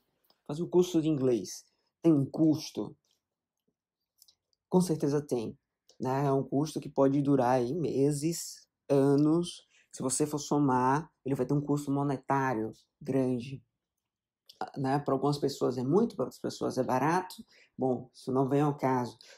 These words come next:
O fato é que há um custo, você consegue quantificar isso. E não fazer um curso de inglês tem um custo? Esse custo, gente,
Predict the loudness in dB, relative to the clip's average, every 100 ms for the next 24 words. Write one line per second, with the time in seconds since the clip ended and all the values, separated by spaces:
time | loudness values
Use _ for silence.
0 | -10 -6 -4 -6 -6 -4 -4 -4 0 2
1 | 2 -2 -6 -6 -4 -2 2 2 0 -2
2 | 2 2 0 -8 -6 -4 -2 -2 -2 -6
3 | -10 -14 -20 _ _ -20 -20 -20 -20 -20
4 | _ -2 0 4 8 8 6 0 -6 -4
5 | -2 -4 -2 0 0 -2 -10 -6 -6 0
6 | 2 2 0 -4 -4 0 2 4 4 2
7 | -6 -10 -12 _ _ _ _ _ _ 2
8 | 6 6 6 6 6 2 -8 -10 -10 _
9 | _ _ _ _ _ _ _ _ _ _
10 | _ _ _ _ _ _ _ _ _ _
11 | _ _ 2 2 -2 -6 2 4 4 0
12 | -4 -2 -8 -8 -14 -20